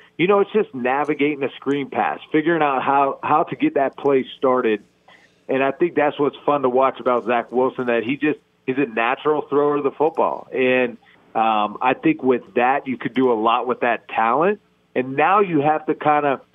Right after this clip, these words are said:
this is where it comes back to his footwork and his, his timing and rhythm, all working in sequence as one, and coaching these guys to fundamentally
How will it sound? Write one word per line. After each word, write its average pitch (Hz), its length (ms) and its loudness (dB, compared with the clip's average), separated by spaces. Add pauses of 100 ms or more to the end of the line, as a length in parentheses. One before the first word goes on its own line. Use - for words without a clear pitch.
(240)
this 147 140 0
is - 40 -8
where 165 240 2
it 139 80 -6
comes 139 280 -2
back 143 320 0
to 139 80 0
his 113 160 0 (100)
footwork 151 540 2
and 113 220 -4
his, 101 220 -6 (140)
his 113 220 -2 (120)
timing 147 400 2
and 110 160 0
rhythm, 143 400 2 (260)
all 147 260 2
working 143 420 0
in 113 140 -6 (100)
sequence 156 560 -2
as 101 120 -6
one, 143 460 0 (320)
and 123 220 -6
coaching 165 460 -2
these 120 260 -2
guys 110 400 0 (640)
to 139 140 -2 (100)
fundamentally 131 880 0